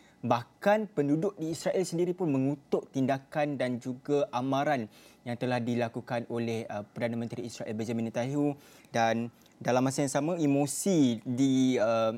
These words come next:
Israel sekarang ini semakin memuncak ketika ribuan berkumpul di Baitul Maqdis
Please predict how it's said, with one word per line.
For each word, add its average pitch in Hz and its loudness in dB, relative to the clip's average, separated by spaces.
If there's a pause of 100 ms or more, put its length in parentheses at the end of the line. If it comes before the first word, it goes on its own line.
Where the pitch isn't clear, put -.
Israel 143 0
sekarang 147 -2
ini - 0
semakin 135 -2
memuncak 131 0
ketika 139 -4
ribuan 135 2
berkumpul 127 -4
di 127 0
Baitul 123 0
Maqdis 147 0